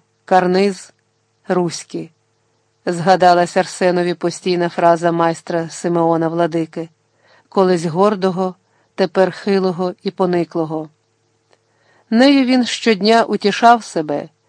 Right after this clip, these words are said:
ідучи до катедри робити вітражі. Ні, не втішав.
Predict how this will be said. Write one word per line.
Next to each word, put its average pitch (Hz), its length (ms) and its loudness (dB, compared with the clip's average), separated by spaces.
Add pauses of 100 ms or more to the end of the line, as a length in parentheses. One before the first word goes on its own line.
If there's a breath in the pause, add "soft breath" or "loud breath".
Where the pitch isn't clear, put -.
(140)
ідучи 190 480 0
до 185 120 0
катедри 180 580 2
робити 175 460 -2
вітражі. 170 680 -4 (720)
Ні, 196 380 0 (400)
не 254 160 2
втішав. 165 580 0